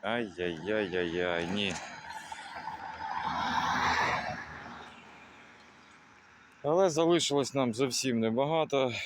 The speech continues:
Ну, щас, понятно, дасть аватар, як зазвичай. Потім дасть відпад. Який цього не буде, цих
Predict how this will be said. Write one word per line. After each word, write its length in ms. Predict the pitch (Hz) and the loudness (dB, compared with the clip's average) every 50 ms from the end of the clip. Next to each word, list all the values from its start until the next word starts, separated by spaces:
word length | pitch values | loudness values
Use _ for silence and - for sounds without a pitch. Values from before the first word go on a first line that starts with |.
| - - - - - - - - - - - - - - - - - - - - - - - - - - - _ _ - - - - - - - - - - - - - - - - - - | -8 -10 -12 -14 -14 -16 -18 -18 -18 -20 -20 -20 -20 -20 -20 -20 -20 -20 -20 -20 -20 -20 -20 -20 -20 -20 -20 _ _ -20 -20 -20 -20 -20 -20 -20 -20 -20 -20 -20 -20 -20 -20 -20 -20 -10 -4
Ну, 120 | 101 107 | -2 0
щас, 220 | 98 110 104 - | 2 2 0 2
понятно, 440 | - - 104 101 98 90 82 - 80 | 2 0 2 4 4 2 2 0 0
дасть 240 | 80 87 85 - - | 0 0 0 2 2
аватар, 480 | 98 95 110 123 - - 170 160 151 135 | 2 4 4 2 4 4 6 6 6 6
як 160 | 131 123 107 | 4 4 2
зазвичай. 680 | 107 117 110 110 117 120 120 113 - - 110 98 92 90 - - - - - - - - - - - - - - - - - - - - - - - - - - - - - - - - - - - - - - - - - - - - - - - - - - _ _ _ _ _ _ _ _ _ _ - - _ _ _ _ _ _ _ _ - - _ _ _ _ _ _ _ | 0 0 0 2 2 2 2 2 2 2 2 2 2 0 -2 -2 -4 -6 -6 -8 -8 -8 -8 -8 -8 -6 -6 -6 -8 -8 -10 -12 -12 -14 -16 -16 -18 -16 -16 -18 -18 -18 -18 -20 -20 -20 -20 -20 -20 -20 -20 -20 -20 -20 -20 -20 -20 -20 -20 -20 -20 -20 -20 -20 _ _ _ _ _ _ _ _ _ _ -20 -20 _ _ _ _ _ _ _ _ -20 -20 _ _ _ _ _ _ _
Потім 460 | - 107 113 95 - 101 98 98 95 | -2 0 0 0 0 -2 -2 0 2
дасть 280 | 95 98 92 - - | 2 0 0 0 -2
відпад. 560 | 90 95 92 - - - 147 143 143 139 131 110 - - - - - _ _ _ - - _ _ _ _ _ _ _ _ _ _ _ _ _ _ _ - - _ _ _ _ _ _ _ _ _ _ _ _ _ _ _ _ _ _ _ _ _ _ _ | -4 -4 -6 -6 -4 0 2 4 4 4 2 0 -4 -14 -18 -20 -20 _ _ _ -20 -20 _ _ _ _ _ _ _ _ _ _ _ _ _ _ _ -20 -20 _ _ _ _ _ _ _ _ _ _ _ _ _ _ _ _ _ _ _ _ _ _ _
Який 400 | - 80 95 104 - - 110 110 | -8 -4 -4 -4 -2 -2 -4 -4
цього 300 | 95 - 101 101 98 101 | -2 -2 -4 -2 0 0
не 120 | 101 101 95 | 0 0 -2
буде, 260 | 92 95 101 87 92 | -2 -2 -2 -2 -2
цих 220 | - - 92 90 | -4 -4 -8 -8